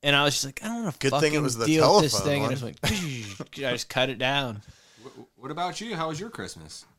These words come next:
Speaker 3: What'd you get?
Speaker 1: Mine is mellow. I don't really do, it's just us, me,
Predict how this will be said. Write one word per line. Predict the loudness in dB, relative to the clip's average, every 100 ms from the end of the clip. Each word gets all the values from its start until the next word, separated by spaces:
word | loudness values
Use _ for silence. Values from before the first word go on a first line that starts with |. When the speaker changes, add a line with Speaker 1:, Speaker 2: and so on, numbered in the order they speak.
| _
Speaker 3:
What'd | -8 -4
you | -2
get? | -4 -10 2
Speaker 1:
Mine | 4 6
is | 4
mellow. | 4 6 8 10
I | 10
don't | 8 6 2
really | 2
do, | 2 2
it's | 2
just | 2 0 -4
us, | 4 6 6 2
me, | -4 -4